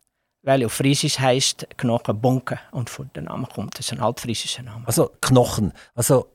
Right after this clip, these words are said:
Speaker 2: euer Vorname ist Knochen?
Speaker 1: Äh, das kann man so sagen.
Speaker 2: Also Knochen, hä?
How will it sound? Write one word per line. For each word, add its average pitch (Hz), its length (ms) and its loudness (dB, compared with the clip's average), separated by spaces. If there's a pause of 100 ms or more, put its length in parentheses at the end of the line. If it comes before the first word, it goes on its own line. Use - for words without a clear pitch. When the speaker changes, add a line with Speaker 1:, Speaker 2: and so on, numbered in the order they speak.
Speaker 2:
euer - 280 6
Vorname 160 540 6
ist - 260 2
Knochen? 110 600 4 (800)
Speaker 1:
Äh, 135 340 4 (300)
das - 120 -6
kann 143 120 2
man 139 80 4
so 113 100 0
sagen. 101 340 -6 (260)
Speaker 2:
Also 131 160 4
Knochen, 113 480 0
hä? 143 120 4